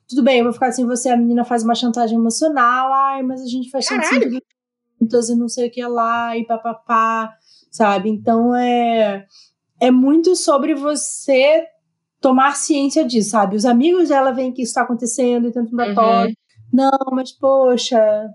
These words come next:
Speaker 1: ela gosta de mim. Essa coisa também dá baixa autoestima, né? A gente
Speaker 2: Uhum.
Speaker 1: acha que ninguém mais vai gostar da gente. Então, é uma menina que é bonita, que é popular e não sei o que lá, e que todo mundo quer. E, tipo, ela vê a menina beijando outra menina na frente dela,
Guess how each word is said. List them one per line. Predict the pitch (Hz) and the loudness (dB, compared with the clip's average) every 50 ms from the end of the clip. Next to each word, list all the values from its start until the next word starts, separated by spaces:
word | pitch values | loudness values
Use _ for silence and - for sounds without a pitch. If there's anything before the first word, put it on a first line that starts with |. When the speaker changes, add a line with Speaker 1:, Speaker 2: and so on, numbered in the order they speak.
| _ _ _ - | _ _ _ -4
Speaker 1:
ela | 240 247 254 247 240 | -2 0 0 0 0
gosta | 226 247 262 254 - 302 247 | 0 0 0 0 -2 -2 -2
de | 247 269 | 0 0
mim. | 262 247 247 262 262 262 254 254 | 0 0 -2 -2 -4 -4 -4 -4
Essa | 262 254 - 320 | -4 -4 -4 -2
coisa | 330 330 320 330 | 0 0 0 0
também | 339 311 294 285 | 0 -2 -2 -2
dá | 262 285 277 269 | -2 0 0 0
baixa | 226 226 247 262 254 - 285 | 0 0 0 0 -2 -4 -8
autoestima, | 269 - - - - - 269 254 247 226 208 190 | -8 -8 -8 -8 -4 -2 0 2 2 2 2 0
né? | 185 185 190 196 - _ _ _ _ - - | -2 -4 -8 -12 -14 _ _ _ _ -10 -4
A | 202 | -2
gente | 196 214 190 | 0 0 2
Speaker 2:
Uhum. | 226 | 2
Speaker 1:
acha | 196 214 254 | 0 -2 -4
que | - _ _ _ _ _ _ - | -8 _ _ _ _ _ _ -2
ninguém | 247 262 262 | 0 2 2
mais | 240 220 214 208 196 | 2 2 2 0 -2
vai | 202 202 | -4 -4
gostar | 196 202 196 - 208 180 | -4 -6 -8 -6 -6 -6
da | 190 196 | -6 -6
gente. | 185 190 190 196 202 202 196 196 - | -6 -6 -8 -8 -8 -10 -10 -10 -10
Então, | 202 190 - 202 196 202 202 202 - - _ - - - _ - | -8 -6 -4 -4 -4 -4 -8 -12 -16 -20 _ -20 -20 -18 _ -2
é | 202 | 2
uma | 208 214 220 | 2 4 2
menina | 220 214 208 214 214 208 | 2 0 0 -2 -2 0
que | 214 | 0
é | 214 208 | 0 2
bonita, | 214 240 233 226 240 240 247 226 226 220 208 | 2 2 2 2 2 2 2 0 0 -2 -4
que | - | -6
é | 208 | -6
popular | 202 208 196 - 226 226 220 214 214 214 214 208 208 | -6 -6 -8 -4 -2 0 2 2 2 2 0 -2 -4
e | |
não | 208 208 | -6 -8
sei | 202 - 226 214 | -6 -4 -4 -2
o | |
que | - 220 | 0 0
lá, | 208 208 208 214 214 214 | 0 2 0 0 0 -2
e | 208 | -4
que | - - - | -6 -8 -8
todo | 226 214 208 220 | -8 -6 -4 -4
mundo | 220 220 214 220 - | -4 -4 -6 -4 0
quer. | 240 226 220 214 214 214 | 2 2 4 4 4 2
E, | 208 | 0
tipo, | - - - 240 226 220 | -2 -4 -2 2 2 4
ela | 214 214 220 | 4 4 2
vê | 196 190 226 226 | 2 2 0 2
a | 220 220 220 | 2 2 0
menina | 220 214 214 214 214 214 202 190 190 _ | -2 -2 -4 -4 -4 -4 -4 -6 -10 _
beijando | 185 185 214 214 202 202 202 208 | -4 -2 0 0 0 0 -2 -2
outra | 208 214 214 208 | 0 0 0 0
menina | 208 208 202 202 | -2 -6 -8 -8
na | 196 196 190 | -8 -8 -8
frente | - 220 202 196 202 233 | -8 -6 -6 -4 -2 -2
dela, | 220 233 226 226 220 214 208 202 196 190 190 | 0 0 2 2 2 0 0 -2 -4 -6 -10